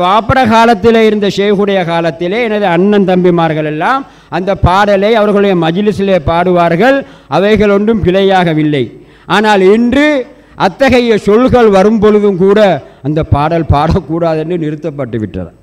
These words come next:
எங்க நானாமார் அங்க இடத்திலே அந்த பாடல்களை பாடக்கூடாதென தடை செய்யப்பட்டு விட்டது. அதே போன்று தலை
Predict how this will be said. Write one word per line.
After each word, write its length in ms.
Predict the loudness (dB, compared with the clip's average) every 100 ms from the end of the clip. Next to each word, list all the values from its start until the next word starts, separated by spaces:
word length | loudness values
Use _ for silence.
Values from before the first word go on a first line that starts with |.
| _ _ _ _ _ _ _ _ _ _ _ -8
எங்க 120 | -4 -2
நானாமார் 560 | -2 -2 -2 -4 -2 -2
அங்க 140 | -2 -4
இடத்திலே 300 | -4 -4 -4
அந்த 120 | -4 -6 -6
பாடல்களை 460 | -6 -4 -6 -4 -6 -4
பாடக்கூடாதென 840 | -6 -4 -6 -8 -6 -4 -4 -4 -8 -6
தடை 220 | -2 -2 0
செய்யப்பட்டு 480 | -2 -2 -2 -4 -4 -6
விட்டது. 300 | -8 -12 -12 -20 -20 _ _ _ _ _ -4
அதே 180 | 2 4 4 4
போன்று 220 | 2 0 0
தலை 220 | 0 2